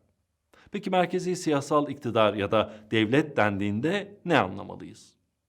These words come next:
Merkezi siyasal iktidar ya da devlet dediğimiz zaman belli bir coğrafya üzerindeki iktidarı tekeline almış bir kurum akla gelir. Weber'e göre devlet ise belli bir coğrafi alan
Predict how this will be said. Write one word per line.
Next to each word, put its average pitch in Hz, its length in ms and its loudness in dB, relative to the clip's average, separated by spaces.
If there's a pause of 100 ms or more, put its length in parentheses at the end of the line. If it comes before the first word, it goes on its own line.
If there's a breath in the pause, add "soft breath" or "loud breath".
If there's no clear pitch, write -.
(320 soft breath)
Merkezi 208 440 -2
siyasal 147 520 0
iktidar 110 420 0
ya 101 140 -2
da 104 140 -2
devlet 127 400 -2
dediğimiz 98 460 -6
zaman 107 320 -4 (420 loud breath)
belli 220 280 4
bir 175 140 2
coğrafya 123 540 4
üzerindeki 104 680 -4
iktidarı 151 800 0
tekeline 117 460 -2
almış 104 500 -2
bir 175 200 -4
kurum 135 380 0
akla 101 300 -6
gelir. 95 300 -12 (800 soft breath)
Weber'e 196 460 2
göre 95 400 -6 (320 soft breath)
devlet 160 580 2
ise 113 400 -4 (180 loud breath)
belli 196 440 2
bir 156 200 2
coğrafi 120 720 2
alan 110 440 4